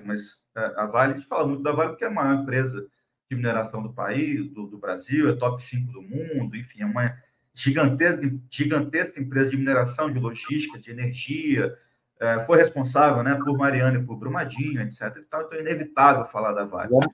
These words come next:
Speaker 2: nós vamos
Speaker 1: É.
Speaker 2: falar disso daqui a pouco, vamos chegar lá.
Speaker 1: Mas, é, mesmo assim, o, a, a, a Vale depende muito de autorização do governo para as outorgas,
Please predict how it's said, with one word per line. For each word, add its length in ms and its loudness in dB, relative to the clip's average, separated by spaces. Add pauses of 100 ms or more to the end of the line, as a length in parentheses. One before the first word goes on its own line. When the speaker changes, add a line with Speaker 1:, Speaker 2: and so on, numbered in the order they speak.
Speaker 2:
nós 360 6
vamos 260 2
Speaker 1:
É. 20 0
Speaker 2:
falar 360 6
disso 260 -4
daqui 260 -4
a 60 2
pouco, 500 -6 (140)
vamos 240 -2
chegar 260 2
lá. 140 6
Speaker 1:
Mas, 640 0 (180)
é, 680 6
mesmo 480 2
assim, 520 -6
o, 340 -2
a, 120 4
a, 440 4
a 40 8
Vale 240 2
depende 500 -6
muito 420 -4
de 140 -4
autorização 580 0
do 80 -12
governo 460 0
para 100 0
as 80 0
outorgas, 840 4